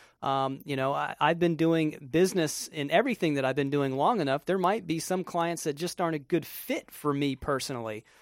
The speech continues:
Um, but so that's, that's the first thing. We're always looking at, okay, what are you doing today for life insurance? H-, how are, how is your estate protected? How is your family? How's your spouse? How are your children?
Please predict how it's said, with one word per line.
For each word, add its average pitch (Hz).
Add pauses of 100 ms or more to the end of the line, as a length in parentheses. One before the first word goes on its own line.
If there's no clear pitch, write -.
(200)
Um, 151
but 170
so -
that's, 262
that's 233
the 220
first 214
thing. 165
We're 180
always 214
looking 208
at, 196
okay, 175
what 196
are 240
you 240
doing 208
today 190
for 175
life 160
insurance? 113
H-, 170 (200)
how 185
are, 208
how 196
is 185
your 185
estate 196
protected? -
How 160
is 185
your 165
family? 175
How's 135
your 131
spouse? 147
How 151
are 214
your 208
children? 151